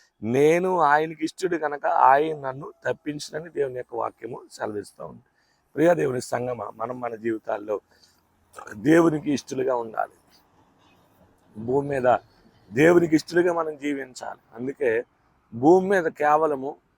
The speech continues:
యెహోవా భక్తులే శ్రేష్ఠులు, ఆయనే వారికి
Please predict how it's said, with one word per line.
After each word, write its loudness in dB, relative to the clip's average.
యెహోవా 4
భక్తులే 0
శ్రేష్ఠులు, 0
ఆయనే 0
వారికి -2